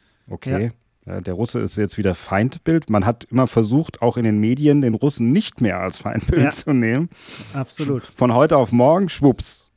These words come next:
Speaker 1: da war er
Speaker 2: Ja.
Speaker 1: wieder.
Speaker 2: Ja.
Speaker 1: Ja, das ist schon so, dass dieses, oder manchmal höre ich mir Podcasts an von, äh, wo junge Leute sich über politische Zustände aufregen oder wie die Parteien funktionieren. Und dann denke ich,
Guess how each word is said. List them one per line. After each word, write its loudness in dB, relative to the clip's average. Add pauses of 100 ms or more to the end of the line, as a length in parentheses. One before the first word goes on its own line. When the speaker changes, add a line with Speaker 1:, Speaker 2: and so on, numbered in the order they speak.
Speaker 1:
da -2
war 2
er 0
Speaker 2:
Ja. -2
Speaker 1:
wieder. -16 (580)
Speaker 2:
Ja. -8
Speaker 1:
Ja, -4
das -4
ist -6
schon 4
so, 4
dass 4
dieses, 2
oder 4
manchmal 4 (600)
höre 6
ich 2
mir 6
Podcasts 2
an 2
von, 2
äh, 2 (480)
wo 2
junge 6
Leute 4
sich -4
über 2
politische -2
Zustände -2
aufregen -2
oder 2
wie 0
die 0
Parteien 2
funktionieren. -8
Und -10
dann -6
denke -8
ich, -16